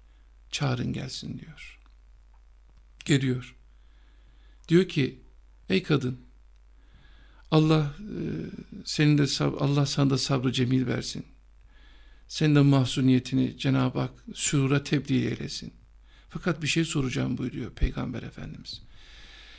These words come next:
"Hanzala nasıl gitti cihada? Çıkarken bir şey dikkatini çekti mi?" Mealen söylüyorum.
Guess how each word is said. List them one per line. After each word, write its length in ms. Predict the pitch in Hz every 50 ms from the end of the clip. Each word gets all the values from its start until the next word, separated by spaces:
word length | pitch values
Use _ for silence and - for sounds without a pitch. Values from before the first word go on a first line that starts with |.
| - - - - - - - - - - - -
"Hanzala 600 | - - - 180 196 208 190 202 220 214 214 190
nasıl 280 | 202 220 202 - 175 147
gitti 440 | 127 131 120 - - - 135 127 -
cihada? 520 | - 139 123 127 127 127 - 120 123 - - - - - - - - - - - - - - - - - - - - - - - - - - - - - - - - - - - -
Çıkarken 580 | - 165 - 185 180 175 170 175 170 165 160
bir 40 | 147
şey 200 | 139 - 156 143
dikkatini 460 | 147 143 - 156 139 - 147 143 135
çekti 320 | - - 127 - - - 127
mi?" 200 | 123 127 - - - - - - - - - -
Mealen 540 | 156 151 170 196 202 208 208 196 185 160 143
söylüyorum. 640 | - - 143 131 123 123 123 120 117 - - -